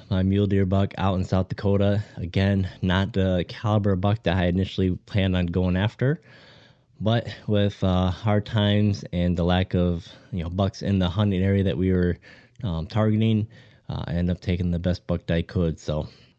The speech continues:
you know, once I got back from, from my South Dakota trip, we did a few drives. The area that we typically do our annual drive at, you know, is either that the deer just have it, you know, too well figured out of avenues to, uh,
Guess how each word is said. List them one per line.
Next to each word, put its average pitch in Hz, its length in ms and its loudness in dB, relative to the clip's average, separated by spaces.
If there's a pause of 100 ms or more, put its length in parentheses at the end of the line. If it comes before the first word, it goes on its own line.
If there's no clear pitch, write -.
(280)
you 98 60 2
know, 87 120 8
once 127 260 6
I 117 40 0
got 110 220 0
back 107 300 0
from, 98 480 0 (1300)
from 87 120 0
my 76 80 2
South 90 220 0
Dakota 139 320 0
trip, 135 340 -2 (360)
we 104 80 0
did 104 180 2
a 95 60 -2
few 98 160 0
drives. 101 560 0 (240)
The - 100 -10
area 107 240 2
that 98 140 2
we 98 140 0
typically 104 380 -2
do 98 380 0
our 90 480 0
annual 98 300 -2
drive 95 400 0
at, 98 260 2
you - 480 -12
know, 80 60 -8
is 92 260 -6
either 101 300 2
that 90 180 0
the 82 60 -10
deer 92 220 2
just 87 200 -4
have 90 240 0
it, 87 260 0 (460)
you - 100 -10
know, - 200 -12
too 110 200 -2
well 95 380 2
figured 95 400 0
out 95 220 2
of 67 140 -6 (120)
avenues 92 600 0
to, 85 440 0 (480)
uh, 76 140 -8